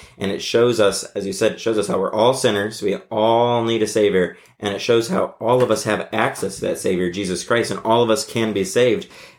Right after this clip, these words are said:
And so when we make this complicated, we really have no need for that because this is such a simple message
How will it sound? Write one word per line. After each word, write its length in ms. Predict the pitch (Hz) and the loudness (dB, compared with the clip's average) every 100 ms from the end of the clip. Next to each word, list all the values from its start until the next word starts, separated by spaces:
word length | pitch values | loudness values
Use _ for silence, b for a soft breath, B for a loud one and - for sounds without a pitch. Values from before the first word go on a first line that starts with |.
| - | -6
And 160 | 107 104 | -4 0
so 320 | 123 110 - - | 2 2 -2 -2
when 160 | 110 | 0
we 120 | 107 | 2
make 320 | 123 117 113 - | 2 2 0 0
this 300 | 107 - - | 0 0 -8
complicated, 680 | - 120 143 107 101 90 | 0 0 0 0 0 2
we 100 | 104 | 0
really 440 | 113 113 110 104 101 B - | 0 2 4 2 0 B -4
have 120 | 113 | 0
no 140 | 117 | 2
need 320 | 113 117 180 - | 2 2 0 0
for 140 | - | -2
that 260 | - - - | -2 -6 -8
because 380 | - 113 98 - | -2 0 0 0
this 180 | 117 | -2
is 140 | 87 - | -2 -4
such 240 | - 127 | -2 -2
a 80 | 95 | -4
simple 460 | - - 123 107 104 | -8 -4 -2 0 0
message 560 | 104 117 98 85 - | 0 0 -2 -2 -10